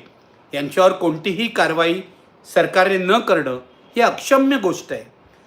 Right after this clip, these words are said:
धनंजय मुंडे यांना बीडला जाऊ देणं, परळीला जाऊन देणं या तपासावर परिणाम करण्यासारखं आहे. धनंजय मुंडे,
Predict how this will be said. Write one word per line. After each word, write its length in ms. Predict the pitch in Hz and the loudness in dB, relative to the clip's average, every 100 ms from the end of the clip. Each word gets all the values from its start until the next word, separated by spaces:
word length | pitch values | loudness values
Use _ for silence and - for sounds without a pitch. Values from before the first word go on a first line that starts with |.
| _ - | _ -12
धनंजय 360 | 143 202 202 208 | -2 -2 0 0
मुंडे 420 | 190 170 170 180 | 0 0 0 0
यांना 340 | 170 170 175 | 0 0 0
बीडला 440 | 156 143 170 180 180 | -2 -4 -2 2 2
जाऊ 260 | 165 156 | 0 -2
देणं, 360 | 147 143 135 139 - _ _ - | -4 -6 -6 -10 -14 _ _ -2
परळीला 380 | 160 180 208 220 | 2 4 6 4
जाऊन 360 | 175 175 170 | 4 2 2
देणं 300 | 156 139 131 131 - _ _ _ - | 0 -2 -4 -8 -18 _ _ _ -2
या 120 | 160 | 0
तपासावर 640 | 170 151 180 175 185 175 180 | 0 0 0 0 2 2 2
परिणाम 500 | 180 151 151 170 175 | -2 -2 0 -2 -2
करण्यासारखं 680 | 147 143 147 143 131 143 | -6 -6 -6 -8 -10 -10
आहे. 220 | 123 131 | -8 -8
धनंजय 420 | 120 127 170 170 180 | -8 -8 -6 -4 -2
मुंडे, 440 | 170 170 185 196 | -2 -4 -4 -4